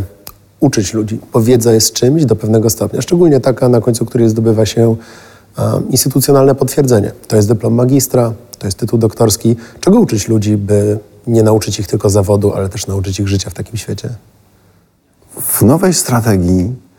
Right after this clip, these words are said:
Speaker 2: e, S W P S-u, która nazywa się My, Uniwersytet, e, są spisane oprócz wizji, misji, jest spisany również zbiór wartości. I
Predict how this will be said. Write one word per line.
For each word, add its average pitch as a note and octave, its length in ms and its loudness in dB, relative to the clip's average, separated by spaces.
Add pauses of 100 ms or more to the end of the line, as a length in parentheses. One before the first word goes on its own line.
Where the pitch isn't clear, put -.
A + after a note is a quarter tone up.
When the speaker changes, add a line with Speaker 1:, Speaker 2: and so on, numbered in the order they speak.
(1040)
Speaker 2:
e, E2+ 440 0
S G2+ 120 0
W F#2 80 4
P D#2+ 180 0
S-u, - 240 -6 (1200)
która D#2 200 -4
nazywa F2 320 0
się - 160 -2
My, E2+ 380 2 (460)
Uniwersytet, D#2+ 580 0 (1040)
e, D#2 240 -2 (640)
są D3 260 -2
spisane C3 540 -2
oprócz - 340 -4 (720)
wizji, A2+ 360 0
misji, A2 480 0 (520)
jest - 380 -4
spisany - 520 -2
również A#2 240 -2
zbiór G#2+ 240 2
wartości. F2 560 -6 (1300)
I - 80 2